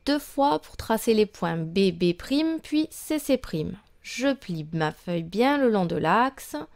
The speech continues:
Avec la mine de mon compas, je viens piquer une première fois pour le point B, puis une deuxième fois où vous voulez pour le point C.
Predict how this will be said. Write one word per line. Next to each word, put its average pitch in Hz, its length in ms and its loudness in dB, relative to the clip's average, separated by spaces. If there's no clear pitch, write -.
Avec 262 320 2
la 254 140 6
mine 247 220 4
de 226 100 4
mon 208 220 4
compas, 185 440 -2
je 190 140 -4
viens 175 320 0
piquer 320 380 0
une 254 140 4
première 233 420 4
fois 196 280 -2
pour 262 240 -4
le 208 100 4
point 175 300 -2
B, 226 400 4
puis - 280 -2
une 180 220 4
deuxième 226 480 4
fois 156 320 -2
où 220 100 2
vous 208 160 -4
voulez 185 460 4
pour 185 300 -4
le 233 120 4
point 180 300 -6
C. - 580 -2